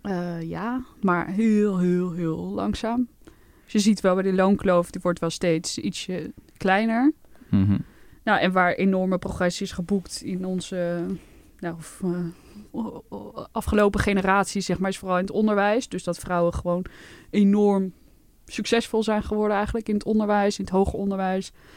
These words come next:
Speaker 1: Veel vaak, of niet veel vaker, maar nu vaker afstuderen dan mannen, betere cijfers, sneller en zo.
Speaker 2: Mhm.
Speaker 1: Eh,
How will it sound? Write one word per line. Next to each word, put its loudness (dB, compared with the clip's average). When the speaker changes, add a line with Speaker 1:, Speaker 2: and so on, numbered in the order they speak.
Speaker 1:
Veel 4
vaak, 0
of -6
niet 0
veel -4
vaker, -2
maar 6
nu 6
vaker 0
afstuderen -2
dan -4
mannen, 0
betere -6
cijfers, -6
sneller -4
en -6
zo. 0
Speaker 2:
Mhm. 4
Speaker 1:
Eh, 2